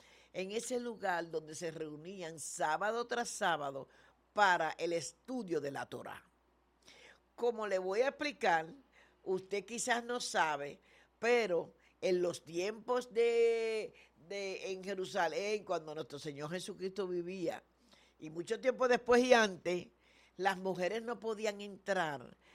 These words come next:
al lugar donde los hombres ex-, hacían la exhortación de la palabra, donde había la discusión de la palabra. Eso era única y exclusivamente para hombres. Para las mujeres que querían conocer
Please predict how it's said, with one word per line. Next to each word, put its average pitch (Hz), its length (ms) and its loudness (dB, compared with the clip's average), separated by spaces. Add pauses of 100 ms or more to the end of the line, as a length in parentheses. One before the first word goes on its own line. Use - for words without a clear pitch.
(160)
al 175 180 2
lugar 170 600 2
donde 151 260 -8
los 143 300 -8
hombres 170 640 -6 (580)
ex-, - 400 -8
hacían 190 600 -4
la 175 80 2
exhortación 160 720 -8
de 185 100 -6
la 180 140 -4
palabra, 180 600 -2 (320)
donde 185 320 -4
había 175 240 -2
la 208 160 -4
discusión 160 720 -8
de 185 100 -4
la 190 160 0
palabra. 196 640 0 (320)
Eso 233 420 0
era 233 320 0
única 240 480 -4
y 226 60 2
exclusivamente 208 800 -4
para 160 360 -2
hombres. - 720 -8 (640)
Para 190 300 6
las 185 160 2
mujeres 185 520 -2
que 240 200 -6
querían 214 720 -4 (480)
conocer 185 580 -2